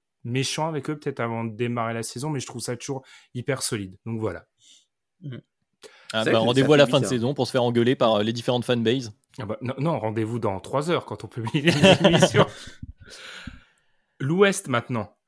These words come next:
Speaker 1: les gars. Alors là, là, vous... l'Ouest, Adrien, <laughs> vas-y.
Speaker 3: Ah, donc c'est, c'est moi qui ai la, la
Speaker 1: Non,
Speaker 3: primeur
Speaker 1: vas-y,
Speaker 3: de,
Speaker 1: je vais la, je vais la
Speaker 3: d'entamer.
Speaker 1: donner, je vais la donner à Tom.
Speaker 2: Alors, pour le play-in à l'Ouest, du coup, j'ai, euh, Memphis, Dallas, les Clippers et Minnesota.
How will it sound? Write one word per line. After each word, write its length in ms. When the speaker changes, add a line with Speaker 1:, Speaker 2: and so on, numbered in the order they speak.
Speaker 1:
les 120
gars. 340
Alors 220
là, 260
là, 240
vous... 160
l'Ouest, 540
Adrien, 480
<laughs> 60
vas-y. 260
Speaker 3:
Ah, 180
donc 140
c'est, 240
c'est 140
moi 240
qui 80
ai 40
la, 440
la 80
Speaker 1:
Non, 200
Speaker 3:
primeur 220
Speaker 1:
vas-y, 60
Speaker 3:
de, 60
Speaker 1:
je 100
vais 80
la, 100
je 60
vais 100
la 60
Speaker 3:
d'entamer. 180
Speaker 1:
donner, 260
je 120
vais 40
la 120
donner 200
à 80
Tom. 240
Speaker 2:
Alors, 200
pour 120
le 100
play-in 300
à 100
l'Ouest, 420
du 120
coup, 460
j'ai, 340
euh, 380
Memphis, 560
Dallas, 600
les 180
Clippers 440
et 80
Minnesota. 460